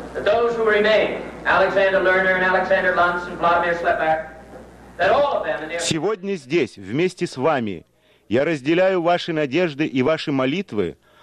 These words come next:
Speaker 2: о том, чтобы тем, кто остался, и Александру Лернеру, и Александру Лунцу, и Владимиру Слепаку, и ста сорока тысячам советских евреев, было разрешено как можно скорее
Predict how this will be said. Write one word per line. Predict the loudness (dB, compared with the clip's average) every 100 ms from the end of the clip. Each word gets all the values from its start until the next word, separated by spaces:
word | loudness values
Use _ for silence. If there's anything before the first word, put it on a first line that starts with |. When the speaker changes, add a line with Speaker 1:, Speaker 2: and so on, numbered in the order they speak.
| _
Speaker 2:
о | -6 -2
том, | 0 0
чтобы | -2 -4 -2
тем, | 0 0 -2
кто | 0 0
остался, | 0 0 0 0 -2 -12 -16 -18 _ _ -2
и |
Александру | 0 0 0 0 2 2
Лернеру, | 2 2 0 -4 -8 -12 _ _ -6
и | -2
Александру | 0 0 0 2 0
Лунцу, | 2 2 0 -4 -8 -8 _ _
и | -2
Владимиру | 2 2 2 2 2
Слепаку, | 0 -4 -2 -2 -2 -4 -4 _ _ _ -4
и | -2
ста | -2 -2 -2
сорока | 0 0 2 0
тысячам | 0 -4 -4 -6 -6
советских | -2 2 2 0 -4 -2
евреев, | 0 4 4 2 0 _ _ _ _ -8
было | 0 4 4
разрешено | 2 0 -4 -2 0 0
как | 0 -2
можно | 0 0 -2
скорее | -6 0 2 2 0